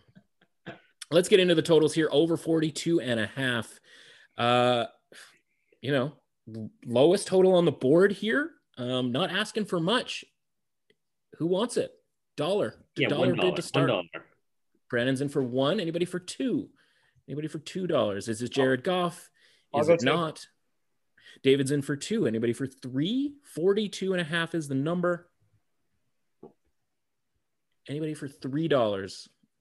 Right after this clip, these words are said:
Speaker 2: Sure, three.
Speaker 1: Three dollars to Brandon. Four, David, can we interest you?
Speaker 3: I'm, I'm intrigued. Four.
Speaker 1: <laughs> He's int-, intrigued, and intrigued is worth a bet here at four. Anybody for more than four?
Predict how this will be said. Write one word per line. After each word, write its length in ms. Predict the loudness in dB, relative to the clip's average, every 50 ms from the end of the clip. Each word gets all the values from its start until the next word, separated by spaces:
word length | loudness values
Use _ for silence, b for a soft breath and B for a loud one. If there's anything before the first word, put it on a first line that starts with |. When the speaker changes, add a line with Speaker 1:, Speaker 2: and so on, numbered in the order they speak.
| _ _ _ _ _ _ _ _
Speaker 2:
Sure, 300 | 0 0 0 0 0 -4 -8
three. 300 | -6 -2 0 0 0 -2 -6 _ _ _ _ _ _ _ _ _ _ _ _ _ _ _ _ _
Speaker 1:
Three 400 | -12 -6 -4 -2 0 0 0 0
dollars 340 | 2 2 2 4 4 2 2
to 80 | 0 -2
Brandon. 340 | -2 0 0 0 -2 -4 -6
Four, 460 | -10 -8 -2 2 4 6 6 6 4
David, 480 | 4 4 2 4 4 2 2 0 -2
can 140 | -6 -4 -2
we 80 | -2 -2
interest 320 | -2 -2 -4 -6 -6 -2
you? 220 | 0 0 0 -2 -6 -12 _ _ _ _ _ _ _ _ _ _ _ _ -20 -12 -8
Speaker 3:
I'm, 180 | -6 -4 -4 -2 0
I'm 120 | 2 2
intrigued. 500 | 2 2 2 2 2 2 2 2 -2 -6 -16 _ _ _
Four. 280 | 0 0 0 0 -2 -6 _ _ _
Speaker 1:
<laughs> 720 | _ _ -8 -8 -8 -12 -16 -18 _ _ _ _ _ -4
He's 420 | -4 -4 -6 -10 _ -12 -10 -10 -10
int-, 200 | -12 -14 -14 -14 B B B B -10 B 2
intrigued, 760 | 4 4 4 4 0 -2 0 2 4 6 6 4 4 2 -2 -4
and 360 | -2 0 2 2 4 2 2 2
intrigued 520 | 0 -2 -2 -2 -2 -2 -2 -2 0 0
is 120 | -2 0 2
worth 240 | 2 2 2 0 -2
a 40 |
bet 260 | -2 2 2 2 2 2
here 320 | -2 -2 0 2 2 2 2
at 240 | 0 -2 -4 -4 -2
four. 240 | 0 2 4 4 2
Anybody 300 | 2 0 0 0 0 0
for 140 | 0 -2 -4
more 300 | -4 -4 -2 -2 0 0
than 120 | 0 -2
four? 640 | -4 -8 -8 _ 0 2 2 4 2 2 0 -6 -12